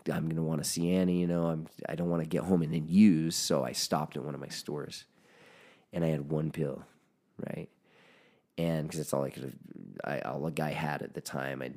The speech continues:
you know, it's, like, freaking ten o'clock at night, you know. So I go and get one. I go to the thing, I was go to use. I stop in my store. I go in the bathroom, and I was, first of all, disgusted at my store. I was like, "Guys, clean the store up, right?"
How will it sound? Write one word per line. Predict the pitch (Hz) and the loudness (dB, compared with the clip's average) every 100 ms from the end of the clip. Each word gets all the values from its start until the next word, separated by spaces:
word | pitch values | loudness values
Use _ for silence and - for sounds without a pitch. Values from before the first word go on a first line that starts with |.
| - | -10
you | 82 | -6
know, | 65 62 | -6 -6
it's, | - | -4
like, | - - - - - - - | -6 -8 -16 -18 -18 -20 -16
freaking | - - 71 - | -12 -8 -8 -4
ten | 82 | -4
o'clock | 73 69 80 | -4 -4 -6
at | - | -6
night, | 71 73 - - - | -6 -6 -8 -14 -10
you | 78 | -6
know. | 69 71 - _ _ - | -6 -6 -10 _ _ -8
So | - 73 | -2 -2
I | |
go | 73 80 78 | 0 -2 -2
and | 78 | -2
get | 82 - | -6 -2
one. | 82 76 76 - | -2 -2 -6 -10
I | - | -10
go | 73 80 | -4 -2
to | 82 | -2
the | 73 - - - - | -6 -10 -16 -18 -20
thing, | - 87 76 71 - | -6 -4 -2 -4 -8
I | |
was | 76 | -8
go | - 76 | -4 -4
to | 73 | -2
use. | 80 87 78 - - | 0 0 0 -6 -10
I | - | -6
stop | - 82 78 82 | -2 -2 -2 -4
in | |
my | 73 | -6
store. | - - 78 | -6 -4 -4
I | 69 | -2
go | 76 73 | -4 -4
in | |
the | 71 | -4
bathroom, | 71 71 - 73 71 | -6 -6 -8 -8 -8
and | |
I | 64 | -10
was, | - - | -14 -6
first | 90 - | -6 -4
of | 71 | -8
all, | - | -6
disgusted | - - 78 - 65 | -6 -4 -4 -4 -10
at | 57 | -8
my | 60 | -10
store. | - 69 67 50 | -8 -6 -6 -6
I | |
was | 50 | -8
like, | 65 - | -10 -4
"Guys, | 92 90 - | -4 -4 -6
clean | 131 113 | -4 -2
the | |
store | - 80 71 | -4 -4 -6
up, | - - | -6 -4
right?" | 65 82 | -4 -4